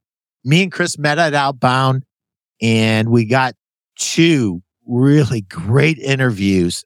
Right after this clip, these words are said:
uh, with literal heroes of mine. Uh,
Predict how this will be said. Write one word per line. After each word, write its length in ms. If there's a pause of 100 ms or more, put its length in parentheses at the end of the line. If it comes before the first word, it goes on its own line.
uh, 300
with 240 (140)
literal 920 (240)
heroes 540
of 160
mine. 400 (520)
Uh, 300